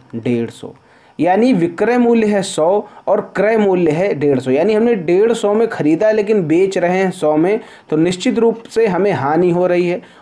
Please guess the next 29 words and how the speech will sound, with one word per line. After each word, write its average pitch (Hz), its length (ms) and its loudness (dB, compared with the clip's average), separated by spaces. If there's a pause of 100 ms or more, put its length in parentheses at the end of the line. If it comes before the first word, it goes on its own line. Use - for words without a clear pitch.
और 151 120 0
हानि 165 300 -2
कितनी 175 320 -2
हो 170 180 2
रही 160 220 0
है? 165 120 -2 (260)
पचास 160 380 -2
रुपये। - 160 -2
अब 165 120 0
हानि 214 420 0
है, 233 140 -2 (280)
तो 165 60 -2
हानि 175 320 0
प्रतिशत 180 420 -4
भी 175 180 0
निकलेगा। 208 500 0 (300)
और 185 160 0
किसी 190 340 -4
का 220 160 0
लाभ 175 360 0
या 202 140 2
हानि 160 280 0
प्रतिशत 185 360 -4
निकालने 156 420 0
के 175 80 -2
लिए 175 160 0
क्या 156 160 -2
करते 170 280 -2
हैं? 185 120 -2